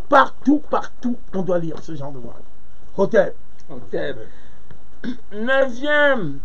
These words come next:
Speaker 2: et avant-dernière question. Quel est l'impact, quel impact les razzias négrières transatlantiques ont eu sur les sociétés de l'Afrique noire contemporaine ?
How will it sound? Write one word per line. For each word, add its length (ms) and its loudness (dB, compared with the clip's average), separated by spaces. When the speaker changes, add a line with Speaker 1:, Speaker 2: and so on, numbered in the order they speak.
Speaker 2:
et 140 6
avant-dernière 840 4
question. 760 0
Quel 360 4
est 120 2
l'impact, 800 4
quel 220 6
impact 420 4
les 140 4
razzias 380 2
négrières 600 2
transatlantiques 1000 0
ont 200 2
eu 200 0
sur 200 -2
les 80 2
sociétés 600 0
de 100 0
l'Afrique 380 0
noire 320 0
contemporaine ? 800 -2